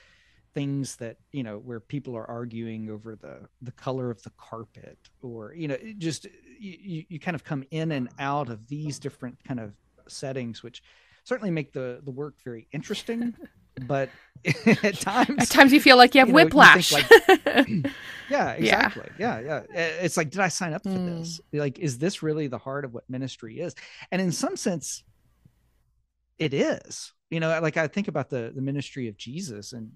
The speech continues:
Speaker 1: you know, these kind of knucklehead disciples who oftentimes don't get it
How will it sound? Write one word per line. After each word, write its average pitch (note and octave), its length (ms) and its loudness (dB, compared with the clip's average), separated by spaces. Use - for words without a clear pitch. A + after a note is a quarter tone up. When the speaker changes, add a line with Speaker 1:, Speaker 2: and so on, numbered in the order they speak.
Speaker 1:
you D3 140 -16
know, A2+ 140 -14
these A2+ 400 -14
kind C3 100 -8
of G#2+ 60 -10
knucklehead A#2 720 -10
disciples A2+ 960 -12
who B2 480 -6
oftentimes F#3+ 520 0
don't F3 240 -8
get C3+ 220 -8
it - 180 -12